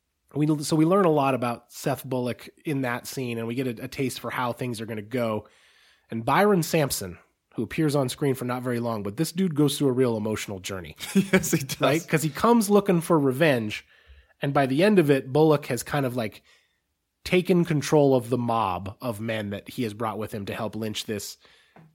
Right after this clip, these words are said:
Speaker 1: this, uh, prisoner. And by the end of it, like, one of the guys steps forward, one of the guys who has come with Byron Sampson sort of betrays him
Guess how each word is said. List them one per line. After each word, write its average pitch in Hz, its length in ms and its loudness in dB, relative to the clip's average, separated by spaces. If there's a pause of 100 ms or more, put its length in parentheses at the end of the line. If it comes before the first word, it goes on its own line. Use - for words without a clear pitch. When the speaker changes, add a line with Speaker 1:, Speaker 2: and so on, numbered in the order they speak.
(300)
Speaker 1:
this, - 380 -6
uh, 113 180 -6
prisoner. 147 560 0 (300)
And 147 120 -2
by 147 120 2
the 185 160 4
end 277 160 6
of 147 100 4
it, 117 240 -2 (1500)
like, - 380 -4 (140)
one 156 240 0
of 143 60 2
the 139 60 0
guys 131 340 0
steps - 360 -2
forward, 147 520 4 (640)
one 160 160 4
of 160 80 4
the 160 60 4
guys 143 300 4
who 143 100 0
has 123 100 0
come 185 280 2
with 165 220 2
Byron 143 300 2
Sampson 135 360 -2
sort 131 200 -2
of 113 100 -8
betrays 143 540 0
him 120 280 -2